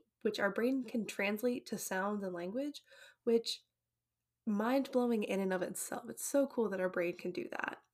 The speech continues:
With fish, it varies depending on the species how they hear.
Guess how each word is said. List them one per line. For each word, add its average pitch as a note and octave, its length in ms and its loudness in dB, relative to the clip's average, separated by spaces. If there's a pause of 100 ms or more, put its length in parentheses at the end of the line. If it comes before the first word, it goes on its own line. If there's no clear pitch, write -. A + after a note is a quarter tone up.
(640)
With A#3 220 4
fish, A#3 520 2
it A3 100 -2
varies B3 600 0 (140)
depending A#3 400 0
on A#3+ 80 2
the A3 60 -2
species - 440 -4
how - 140 -4
they - 140 -6
hear. - 400 -10